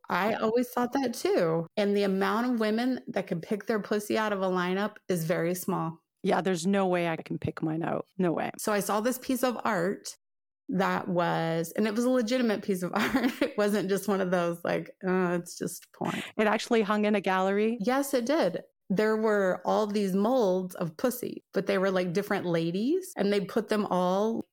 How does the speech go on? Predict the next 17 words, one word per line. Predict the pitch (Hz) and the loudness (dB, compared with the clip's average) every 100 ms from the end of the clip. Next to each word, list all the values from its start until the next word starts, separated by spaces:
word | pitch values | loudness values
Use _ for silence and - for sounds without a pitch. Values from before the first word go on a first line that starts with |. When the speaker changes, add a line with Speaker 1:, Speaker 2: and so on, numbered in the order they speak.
| - | -2
Speaker 1:
in | 190 185 | 0 2
this, | 170 170 - | 0 -2 -6
I | 180 | -4
don't | 175 | -2
know, | 175 170 | 0 0
like, | 180 | -2
sixteen-by-sixteen | - - 185 - 208 190 175 175 185 170 - 196 185 175 | -4 -6 -6 -4 -2 0 0 -2 -4 -6 -4 -2 0 -2
square, | 165 - 170 165 165 185 262 _ | -4 -4 -2 0 0 -2 -4 _
and | 185 175 | -2 0
they | 170 | 0
looked | 175 247 294 - - | 2 -2 -2 -6 -2
different. | 196 - 95 - - - - _ - - | -4 -2 -6 -6 -10 -14 -16 _ -10 -2
Now, | 220 | 0
they | 240 | 2
also | 302 330 381 | 0 2 2
did | 254 254 | 2 0
this | 220 226 214 - | 2 2 0 -4